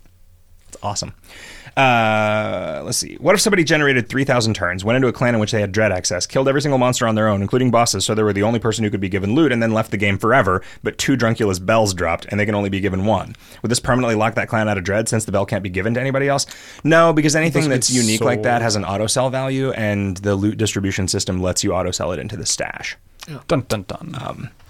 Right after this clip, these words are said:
Speaker 1: we already thought of that, uh, back when Hobopolis was implemented. "Since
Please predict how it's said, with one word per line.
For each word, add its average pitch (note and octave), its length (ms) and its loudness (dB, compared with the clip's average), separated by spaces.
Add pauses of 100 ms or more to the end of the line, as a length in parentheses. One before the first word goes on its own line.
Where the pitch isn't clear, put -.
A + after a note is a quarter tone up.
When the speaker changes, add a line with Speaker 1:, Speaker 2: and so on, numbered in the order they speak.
(240)
Speaker 1:
we G#2 100 2
already F2+ 220 4
thought - 200 -8
of - 120 -10
that, - 180 -14 (560)
uh, G#2+ 440 2
back G2 260 -4
when G#2 80 -2
Hobopolis G#2+ 480 0
was F#2+ 120 -8
implemented. F2+ 380 -10
"Since B3+ 380 2